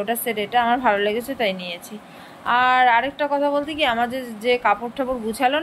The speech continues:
না, ওই লোক এসেছিলো, তো আমার অনেক ব্র্যান্ডের কাপড়, মানে এত কাপড়, এত কাপড়, মানে কি বলে, সেদিন একটা গেঞ্জি পেয়েছি, তাই তোমাদের গেঞ্জিটা দেখাচ্ছি। আর চলো দেখাচ্ছি, আরও অনেক ভালো ভালো কাপড় আছে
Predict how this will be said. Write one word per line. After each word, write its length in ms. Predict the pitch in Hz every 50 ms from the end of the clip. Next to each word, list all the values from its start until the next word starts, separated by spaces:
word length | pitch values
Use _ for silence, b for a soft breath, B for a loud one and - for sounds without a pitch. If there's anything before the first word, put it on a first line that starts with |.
| 370
না, 80 | 403 330 220 190 190
ওই 100 | 196 208 208 202 202 196
লোক 140 | 214 220 214 214 247
এসেছিলো, 360 | 240 - - - 262 262 302 381 453 B B B B B B B - -
তো 40 | 285 277 269
আমার 180 | 269 285 294 285 254 233 240
অনেক 400 | 240 262 285 302 311 320 330 330 320 262 240
ব্র্যান্ডের 360 | 247 233 233 240 240 254 262 254 247
কাপড়, 280 | 233 220 220 254 262 254 247
মানে 120 | 247 247 240 202 202
এত 140 | 208 - - 285 294 294 285
কাপড়, 320 | 269 262 - - 269 262 240 208 202
এত 120 | - - 269 277 277
কাপড়, 260 | 277 269 262 277 269 262 262
মানে 140 | 254 262 269 269 277 B B B B B B B -
কি 80 | - 269
বলে, 120 | 269 277 330 320 -
সেদিন 200 | 294 262 233 269 269 269
একটা 120 | 269 285 262 220 233
গেঞ্জি 300 | 233 233 240 233 269 285 240
পেয়েছি, 260 | 254 247 254 247 - 302 -
তাই 120 | 254 226 233 -
তোমাদের 300 | 233 233 233 233 226 247 247 214
গেঞ্জিটা 340 | 220 214 208 202 214 226 233 214 202
দেখাচ্ছি। 400 | 196 - 214 202 180 - - 214 208 B B B B B B B - - - 208 208
আর 480 | 202 196 196 196 190 190 190 196 196 196 190 190 185 185 185 214 214 - - - - - - - - - - - - - - - - - - - - 262 - 285
চলো 180 | 269 277 294 285 240
দেখাচ্ছি, 300 | 247 240 262 254 254 262 285 254 233
আরও 100 | 233 262 247
অনেক 140 | 240 262 262 226 214
ভালো 120 | 247 202 208 208
ভালো 120 | 220 226 240 233
কাপড় 240 | 220 214 220 220 214 214
আছে 120 | 214 -